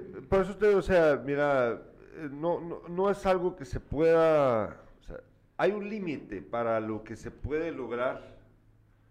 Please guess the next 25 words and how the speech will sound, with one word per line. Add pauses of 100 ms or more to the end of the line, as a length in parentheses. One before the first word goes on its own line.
(1200)
prever (400)
y
controlar, (400)
porque
cuando, (100)
cuando
las
cosas (100)
se
ponen
de
esa
manera, (400)
pues, (800)
va-, (420)
vas
a
llegar
a
toparte
con, (1400)
con
algo
inevitable,
¿no?